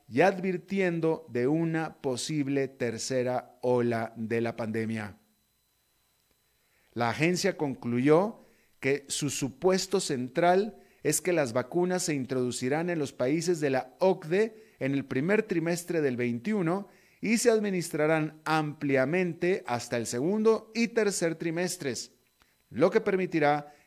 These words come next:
que muchas actividades vuelvan progresivamente a la normalidad. Sin embargo, continúa la agencia, sigue habiendo una incertidumbre considerable sobre la eficacia,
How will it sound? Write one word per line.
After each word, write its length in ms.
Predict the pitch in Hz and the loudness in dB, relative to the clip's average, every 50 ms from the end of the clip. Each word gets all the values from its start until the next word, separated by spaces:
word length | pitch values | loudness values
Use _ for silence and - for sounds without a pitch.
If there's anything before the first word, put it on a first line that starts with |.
| _ | _
que 100 | - 120 | -6 -2
muchas 300 | 123 156 185 180 208 196 | 0 0 2 2 2 0
actividades 800 | 185 175 180 - 156 147 147 151 151 156 151 156 160 151 156 127 | 0 -2 -2 -2 0 2 4 4 4 6 4 4 2 0 -2 0
vuelvan 540 | 123 139 151 151 147 139 147 147 147 135 - | 2 4 4 4 4 2 0 0 -2 -6 -4
progresivamente 1300 | - 156 156 156 147 151 147 151 147 - - 147 139 139 143 143 139 127 127 123 123 - 131 127 127 - - | 2 4 4 4 4 2 0 0 -2 -2 -2 -2 0 0 0 0 -2 -2 -4 -4 -4 -4 -4 -4 -4 -6 -8
a 140 | - 120 123 | -4 -2 -2
la 160 | 123 127 127 123 | 0 0 -2 -2
normalidad. 880 | 123 120 120 123 123 123 120 120 123 123 127 127 127 127 110 104 - _ _ _ _ _ _ _ _ _ _ _ _ _ _ _ _ _ _ _ _ _ _ _ _ | -2 -2 -2 -2 -4 -4 -2 -2 0 0 2 2 0 0 -2 -6 -14 _ _ _ _ _ _ _ _ _ _ _ _ _ _ _ _ _ _ _ _ _ _ _ _
Sin 360 | - - - - - 175 208 | -14 -10 -8 -2 0 2 2
embargo, 800 | 226 220 196 190 196 190 185 185 170 196 220 240 - - - - _ - | 2 2 2 4 4 4 4 4 4 2 2 2 -2 -8 -16 -20 _ -8
continúa 800 | - 113 107 104 - - 110 110 110 123 135 147 147 143 131 | -6 -4 -4 -6 -6 -6 -4 -2 0 0 0 2 2 0 0
la 160 | 123 123 120 | 0 0 -2
agencia, 720 | 120 113 - 165 175 160 135 - - 139 143 165 180 208 - - _ _ - _ _ | -2 -2 -4 -4 -4 -4 -6 -4 -4 -2 -2 -2 -4 -8 -12 -20 _ _ -20 _ _
sigue 320 | - - - 202 208 196 208 | -6 -2 0 2 6 6 6
habiendo 480 | 185 175 165 185 190 190 190 185 185 | 6 6 6 4 4 4 4 2 0
una 140 | 190 190 190 | 0 0 0
incertidumbre 800 | 196 180 - - 160 135 - - 135 139 165 170 170 180 180 175 | -2 -2 0 0 -2 -2 -2 -2 0 2 2 2 0 -2 -2 -2
considerable 800 | 160 147 135 131 120 - 135 131 127 135 151 160 165 170 180 180 | -2 -2 -2 -4 -4 -4 -2 -2 0 2 2 2 2 2 0 -2
sobre 320 | 175 - 156 139 135 135 | -2 -2 -2 -2 0 0
la 160 | 131 127 123 123 | 0 0 0 0
eficacia, 840 | 120 120 - 123 117 - 165 165 165 165 - 170 156 - - - | -2 -4 -6 -8 -2 0 0 0 0 -2 -2 -2 0 -2 -2 -4